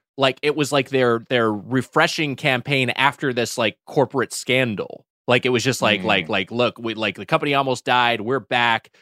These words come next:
Speaker 1: And Jack, Jack's basically was coming out to say, like, "We're back, and we got a new sort of attitude, and we got a new brand." They painted all the stores white because, like, that was the most hygienic looking color. Um,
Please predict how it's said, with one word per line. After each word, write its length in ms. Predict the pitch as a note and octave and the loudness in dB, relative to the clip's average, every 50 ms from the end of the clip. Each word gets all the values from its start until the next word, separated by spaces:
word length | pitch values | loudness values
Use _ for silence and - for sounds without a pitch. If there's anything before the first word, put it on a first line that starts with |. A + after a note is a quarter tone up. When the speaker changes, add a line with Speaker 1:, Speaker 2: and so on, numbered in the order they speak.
| _ - - | _ -6 -4
Speaker 1:
And 160 | B2 B2+ A#2+ | -4 -2 2
Jack, 280 | D#3 D#3 D#3 D3+ - D#3 | 2 2 2 2 -2 -6
Jack's 320 | - E3+ D3+ D3+ - - C3 | 0 0 0 0 0 -4 -4
basically 300 | D3+ D3 C3 - C#3+ C3 | -2 -2 -2 -4 -6 -6
was 100 | A#2 - | -6 -4
coming 200 | - C3 B2+ A#2+ | -4 -2 -2 -2
out 120 | A#2 - | -4 -4
to 40 | - | -6
say, 120 | - A#2+ | -8 -6
like, 160 | G#2+ G#2+ G#2 - | -6 -6 -6 -6
"We're 220 | - C3+ F3 B3 B3+ | 0 0 2 2 2
back, 480 | D#3+ G#3 G#3 A#3+ F3+ - F#2 - - - | 2 2 2 2 2 0 -2 -12 -12 -8
and 80 | A#2 C3+ | -4 -2
we 80 | D3 C#3 | -2 2
got 160 | E3 E3 D3+ | 2 2 2
a 80 | B2+ | 0
new 180 | A#2+ C#3 G3 A3+ | -2 -2 -4 -4
sort 240 | - - A3 A3 G3+ | -2 -2 0 0 2
of 60 | F#3+ | 2
attitude, 380 | G#3 G#3 G3+ G3 - - G3+ G#3 | 2 2 2 0 0 -2 -4 -4
and 80 | F3 C3+ | -4 -2
we 40 | |
got 140 | A2 B2 A2+ | -2 0 0
a 40 | G#2+ | 0
new 180 | A2 C#3 F#3 F#3 | -2 -2 -4 -2
brand." 380 | B2+ C#3+ C#3 C#3+ C#3+ D3+ D3+ - - - - _ - | 0 0 2 2 2 0 -2 -4 -14 -20 -14 _ -2
They 100 | D3 C#3 | -2 -2
painted 320 | - - E3 E3+ F3+ F3 | 0 0 0 0 2 2
all 120 | E3+ D#3+ D3+ | 2 2 2
the 80 | C#3+ | -2
stores 340 | - - D#3+ D#3+ D3+ A#2+ - | -4 -2 0 0 0 0 -2
white 480 | F#2+ F2+ G#2 A#2 D#3+ G3 - - - - - | -2 0 0 2 2 0 -4 -10 -16 -12 -6
because, 260 | - B2 - B2 A#2 | -6 -2 0 0 2
like, 180 | B2+ B2 A#2 - | 2 0 0 2
that 120 | C3 C3 A#2+ | 0 0 0
was 120 | C3+ A#2 | 0 0
the 80 | - C3 | 0 0
most 180 | B2 B2 A#2+ - | 0 0 -2 0
hygienic 460 | C3 A2+ G#2 F2 A2 A2 B2 A#2+ - | -2 -2 -2 -2 -4 -4 -4 -4 -4
looking 260 | A#2+ A2+ - A#2 A2 | -6 -4 -4 -6 -6
color. 460 | F2+ - G2 G2 A2+ C#3+ E3+ F3+ F#3 _ _ _ _ _ _ _ _ _ - | -4 -4 -4 -2 0 0 -2 -2 -4 _ _ _ _ _ _ _ _ _ 0
Um, 420 | - B2 A#2+ A#2+ A#2 A2 A2+ A2 | 2 4 6 6 4 2 -2 -10